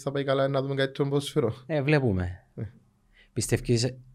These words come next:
Speaker 2: αν
Speaker 1: Όμω-, όμως να πω κάτι, διότι ξέρεις, ε, εμένα αρέσκει μου να είμαι σωστός και σέβομαι και τις ομάδες έτσι, και εκείνες που είναι μαζί τους.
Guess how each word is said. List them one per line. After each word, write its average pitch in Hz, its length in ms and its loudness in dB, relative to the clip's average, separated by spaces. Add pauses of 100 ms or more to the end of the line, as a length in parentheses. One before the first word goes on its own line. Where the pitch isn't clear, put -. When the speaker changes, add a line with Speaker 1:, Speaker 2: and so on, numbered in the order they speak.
(500)
Speaker 2:
αν 135 140 2
Speaker 1:
Όμω-, 156 300 10
όμως 151 220 8
να 127 140 6
πω 117 60 0
κάτι, 117 300 4
διότι 117 180 2
ξέρεις, 135 300 0
ε, 110 120 2
εμένα 113 340 2
αρέσκει 123 300 2
μου 139 60 2
να 113 200 2
είμαι 107 260 0
σωστός 131 520 0
και 139 240 -2
σέβομαι 156 340 2
και 151 100 -4
τις 147 140 -6
ομάδες 135 320 -2
έτσι, 147 280 -8
και 135 60 -4
εκείνες 131 260 -4
που - 80 -2
είναι 131 160 0
μαζί 90 260 -4
τους. - 180 -18